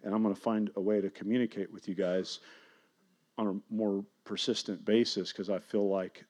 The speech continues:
I feel like the Lord is calling some of you. There's the first fruits, and then there's the first rain and the latter rain, and I feel like that some of you, like, God's wanting to fall right now to, to release a sustaining seeking of him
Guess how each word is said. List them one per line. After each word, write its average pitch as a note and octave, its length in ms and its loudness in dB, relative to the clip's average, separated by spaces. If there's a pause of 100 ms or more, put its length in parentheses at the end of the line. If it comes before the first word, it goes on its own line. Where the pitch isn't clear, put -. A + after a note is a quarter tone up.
I A#2 80 0
feel C#3+ 180 8
like C#3 160 8
the B2 80 -2
Lord A#2 280 4
is G#2+ 120 0
calling A2+ 460 6
some B2 420 2
of G2+ 180 0
you. F2+ 260 -2 (520)
There's G#2+ 240 0
the G2+ 120 -6
first C#3+ 420 4
fruits, B2+ 440 4
and A2 100 2
then G2+ 80 2
there's G2+ 160 -4
the G#2 140 -2
first - 420 2
rain B2+ 240 4
and G#2+ 100 0
the G2+ 40 -2
latter G#2 300 4
rain, G2 200 -4
and G2 100 -4
I G2 40 -6
feel G#2 180 -2
like G2 160 -2
that G#2+ 120 -12
some A#2 240 0
of G2+ 200 -2
you, G2 220 0 (360)
like, G#2 180 2
God's G#2 280 6
wanting G#2 260 -2
to F#2+ 60 -8
fall G2+ 260 0
right G2 300 0
now F#2+ 460 -2 (440)
to, G2+ 300 0 (280)
to G#2 160 -2
release A2 720 2
a G2 80 -4
sustaining G#2 920 -4
seeking - 460 -2
of E2+ 100 -12
him F2 300 -6